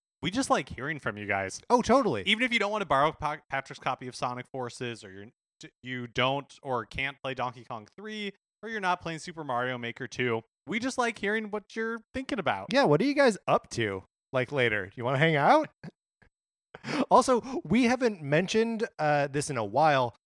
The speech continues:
Speaker 2: but we would like people to continue to, uh, send us friend requests on Switch.
Speaker 1: Oh, yeah, totally.
Speaker 2: Um, and our, uh, friend codes are either in the episode description or, like, on the,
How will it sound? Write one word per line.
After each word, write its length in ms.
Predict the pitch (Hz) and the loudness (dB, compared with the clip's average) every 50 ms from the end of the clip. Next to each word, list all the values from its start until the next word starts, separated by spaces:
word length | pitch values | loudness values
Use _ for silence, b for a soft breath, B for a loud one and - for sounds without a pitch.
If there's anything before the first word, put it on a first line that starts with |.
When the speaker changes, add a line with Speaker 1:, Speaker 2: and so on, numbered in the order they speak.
| _ _ - | _ _ 0
Speaker 2:
but 220 | 165 170 190 - 160 | 0 0 0 -4 -8
we 240 | 147 151 202 254 | -4 0 0 0
would 260 | 277 320 285 247 156 131 | 2 0 0 -2 -2 2
like 360 | 127 143 185 - - - - | 4 4 4 4 4 0 -4
people 300 | 160 175 175 185 170 - | -4 -2 -2 -2 -4 -4
to 180 | - 170 156 | -2 -4 -6
continue 460 | - - 156 135 151 170 175 165 156 - | -4 -6 -6 -6 -4 -4 -2 -4 -4 -2
to, 360 | - 156 143 131 127 147 160 | -2 0 0 0 -2 -4 -4
uh, 220 | 143 127 120 117 | -4 -2 -2 -2
send 220 | 107 - 151 139 127 | -2 -4 -4 -4 -4
us 80 | - | -4
friend 240 | - - 151 160 147 | -2 -2 -2 -2 -2
requests 480 | 139 - 131 123 117 110 - - - - | -4 -2 0 0 0 0 -2 -6 -10 -6
on 460 | - 127 127 127 123 123 117 113 123 - | -4 0 0 0 0 0 -2 -6 -10 -14
Switch. 400 | - - - 165 185 143 98 95 - | -12 -6 -2 0 2 2 2 4 4
Speaker 1:
Oh, 100 | 185 190 | 4 6
yeah, 240 | 190 180 170 139 107 | 8 8 6 6 6
totally. 500 | - - 147 151 135 120 110 98 90 - | 2 0 0 0 0 0 -2 -4 -2 0
Speaker 2:
Um, 320 | 127 123 120 117 113 - - | 0 2 2 2 0 -2 -4
and 180 | 135 123 123 | -6 -4 -4
our, 680 | - - 127 120 120 123 123 120 120 117 113 110 113 - - | -2 0 0 2 2 2 0 0 0 0 -2 -2 -4 -6 -8
uh, 280 | 127 120 110 107 101 95 | -6 -4 -4 -4 -4 -6
friend 280 | - - 135 135 135 | -4 -4 -4 -4 -4
codes 280 | - - 147 131 127 - | -4 -4 -4 -4 -2 -2
are 180 | 120 110 120 - - | -2 -4 -4 -4 -4
either 320 | 120 117 120 123 127 127 | -4 -4 -4 -2 -4 -4
in 220 | 151 135 127 127 127 | -4 -6 -8 -8 -6
the 120 | 123 117 | -4 -4
episode 320 | 117 123 - - 220 208 | -4 -4 -6 -6 -6 -6
description 480 | 190 196 - - 220 - - - - 180 | -6 -8 -8 -6 -8 -8 -8 -8 -6 -2
or, 160 | 156 139 135 | -2 -2 -2
like, 300 | 120 123 117 107 104 - - | -2 -2 -4 -4 -4 -6 -6
on 440 | 127 120 120 120 120 123 117 113 | -4 -4 -4 -4 -6 -8 -10 -10
the, 360 | 101 120 110 110 110 110 107 | -8 -8 -6 -4 -4 -6 -6